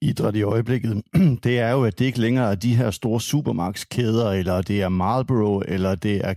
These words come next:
Canon, eller hvad vi ellers har set på bandereklamer og på trøjer gennem tiden. Det er jo faktisk, at det er stater, der går ind og er sponsora-, sponsorerer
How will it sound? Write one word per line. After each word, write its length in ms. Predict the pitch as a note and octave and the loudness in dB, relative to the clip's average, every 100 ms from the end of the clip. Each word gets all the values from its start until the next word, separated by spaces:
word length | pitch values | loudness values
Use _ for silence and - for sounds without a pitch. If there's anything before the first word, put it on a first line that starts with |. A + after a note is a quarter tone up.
| - | -6
Canon, 460 | A#2 A#2 A#2+ B2 A#2 | -2 0 0 0 0
eller 360 | - F#2+ F#2 F2 - - - - | 0 -2 -2 -4 -14 -20 -14 -4
hvad 140 | A2+ | -2
vi 140 | A2+ | 0
ellers 240 | A2 C3 G#2 | 0 0 -2
har 80 | G#2+ | -4
set 260 | - A2+ - | -2 -4 -2
på 220 | G#2+ G#2 | -2 -2
bandereklamer 880 | F2+ A2+ B2+ G#2+ G#2 G#2 G#2+ A2+ G#2+ | 0 0 0 0 -2 -2 0 2 0
og 240 | F#2 F#2+ | 0 -2
på 240 | - G#2 F#2 - - - - | 0 0 -2 -8 -20 -20 -6
trøjer 400 | A2+ A2 B2 B2 | -2 0 0 0
gennem 300 | A2 G2+ G2 | 2 2 2
tiden. 340 | - A#2+ G2 | 0 0 0
Det 200 | G2 C3 | 0 0
er 160 | A#2+ C3+ | 0 0
jo 120 | C#3+ | 0
faktisk, 460 | - A#2 - G#2+ | -2 -4 -4 -4
at 180 | A2+ - | -4 -2
det 120 | A#2+ | 0
er 40 | A#2 | 0
stater, 500 | - - C#3+ F2 D2+ | -2 -4 -4 -4 -2
der 160 | G2+ | -2
går 220 | G2+ A2+ G2+ | -2 -2 0
ind 180 | B2 | 0
og 160 | - F#2 | 0 -2
er 80 | F#2+ | -4
sponsora-, 640 | - G#2 G2 G#2+ A2 A#2 - | -4 -4 -4 -4 -4 -4 -10
sponsorerer 720 | - A2 G2+ A2+ B2 D3 G2 | -8 -4 -2 -2 -2 0 -2